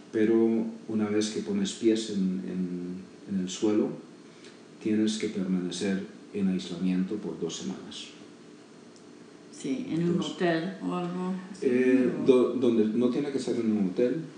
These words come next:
Speaker 1: puede ser en tu destino final. O sea, si, si tienes una casa ahí, eh, puedes ir a tu casa, pero tienes que mantenerte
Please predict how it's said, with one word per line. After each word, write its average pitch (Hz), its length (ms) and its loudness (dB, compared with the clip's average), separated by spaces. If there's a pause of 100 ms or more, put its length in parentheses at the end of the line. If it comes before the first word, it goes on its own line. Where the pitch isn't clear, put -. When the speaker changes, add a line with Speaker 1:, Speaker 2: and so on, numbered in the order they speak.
Speaker 1:
puede 104 220 4
ser 107 340 -2
en 98 200 0
tu 98 120 -2
destino 98 360 0
final. 82 400 -4 (200)
O 95 40 -8
sea, 92 320 -6
si, - 180 -10 (300)
si 98 160 -6
tienes 95 280 0
una 107 180 0
casa 95 280 -2
ahí, 139 300 0 (1120)
eh, 95 480 -2
puedes 95 260 0
ir 107 100 0
a 95 80 0
tu - 100 -6
casa, 117 420 -4
pero 98 160 -2
tienes 98 280 -2
que 101 280 -4 (260)
mantenerte 90 880 -2